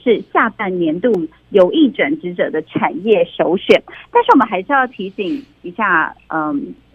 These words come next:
想要转职的民众吧，因为现在刚好呢也算是毕业的求职旺季，所以如果你是一个工作资历比较浅的转职者，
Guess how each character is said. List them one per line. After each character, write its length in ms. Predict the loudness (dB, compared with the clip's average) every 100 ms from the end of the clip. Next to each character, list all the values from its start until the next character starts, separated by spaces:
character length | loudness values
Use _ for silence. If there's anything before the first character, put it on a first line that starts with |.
| _
想 140 | -4 -2
要 120 | -2
转 280 | -2 -4 -4
职 140 | -6
的 100 | -6
民 240 | -4 -4 -2
众 200 | -2 -2
吧， 200 | -2 -2 -4 _ -6
因 100 | -4
为 160 | -4
现 200 | -2 -2
在 160 | 0 -4
刚 260 | -2 -4 -2
好 220 | -2 -2
呢 180 | -4 -4
也 140 | -6
算 180 | -8 -6
是 140 | -6 -6
毕 220 | -2 -2 -2
业 280 | 0 2 0 -2
的 180 | -6 -6 _
求 280 | -2 0 -2
职 320 | -6 -6 -2
旺 340 | 2 2 0 -4
季， 220 | -4 -4 -4 -16 -20 _ 2
所 180 | 4
以 300 | 6 6 2 -2 -4
如 120 | 2
果 120 | 4
你 200 | 4 2
是 160 | -2 -2
一 160 | -2 2
个 260 | 2 2
工 180 | 0 0 2
作 140 | 2
资 300 | -2 -2 0
历 260 | 2 4 2
比 160 | 0 -4
较 180 | -2 -4 -10 0
浅 220 | 2 2
的 100 | -4
转 320 | 0 2 2
职 180 | 0 -4
者， 260 | 2 2